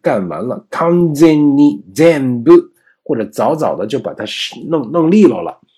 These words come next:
这个环境语境的时候，我们用手しまう是没有问题的。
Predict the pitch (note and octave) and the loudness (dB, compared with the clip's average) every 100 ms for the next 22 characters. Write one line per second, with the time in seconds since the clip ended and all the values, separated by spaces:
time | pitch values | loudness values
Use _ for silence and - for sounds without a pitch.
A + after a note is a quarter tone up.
0 | _ _ _ _ - B3+ E3+ B2+ - G2+ | _ _ _ _ 0 2 2 0 -4 -6
1 | A2 C3 A2 E2+ E2+ - C#3+ G2 D#2+ - | -6 -6 -8 -8 -12 -6 -6 -6 -10 -12
2 | F2+ E2 D#2+ F#2+ F#2 - - G#2+ - F#2 | -10 -10 -10 -10 -12 -12 -10 -10 -8 -6
3 | F2 D#2+ E2 F#2 F2+ D2+ - - | -6 -8 -10 -10 -10 -12 -18 -20